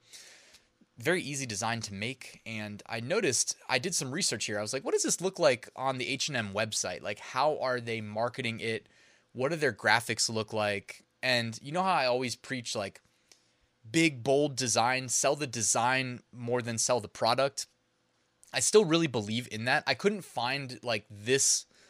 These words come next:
product in search results on the site, but keep in mind, like, H and M, they don't have the same problem we have. Like, they're not getting, if we're, if we're on H and M, then we're already on their site. So no matter what we buy, they're okay, 'cause it's gonna be from them.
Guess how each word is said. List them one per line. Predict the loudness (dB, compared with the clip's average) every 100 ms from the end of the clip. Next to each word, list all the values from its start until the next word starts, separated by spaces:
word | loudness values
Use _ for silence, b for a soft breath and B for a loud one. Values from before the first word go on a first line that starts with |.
| b b b b
product | 4 8 8 6 0 -2
in | 0 2
search | 2 4 4 2 2
results | 2 4 2 0
on | -4 -4
the | 0
site, | 2 4 2 -2
but | -8 -6
keep | -4
in | -4
mind, | -4 -4 -6
like, | -8 -4
H | -4 -2
and | 0
M, | 0 0 -8 -18 _ _ _ _ -2
they | 0
don't | 0 -4 -10
have | -2 0
the | 2
same | 2 2
problem | 0 0 0 -4
we | -2
have. | 2 2 0
Like, | -4 -6 b b b b -4
they're | 0
not | 4 4 4 0
getting, | -2 0 0 -2 -6 -10 _ _ _ _
if | -6 0 0 4
we're, | 2 2
if | 0 0
we're | 4
on | 4 4
H | 2 0
and | 0
M, | -2 -4 -6 -4
then | -2 2
we're |
already | 2 2
on | -2 -4
their | -2
site. | -2 -2 -6
So | -8 -4
no | 0
matter | 0
what | 0 -2
we | -4
buy, | 2 4 2
they're | 0 -4
okay, | -4 -8 -12 -14
'cause | -12
it's | -8
gonna | -6 -6
be | -8
from | -10
them. | -10 -12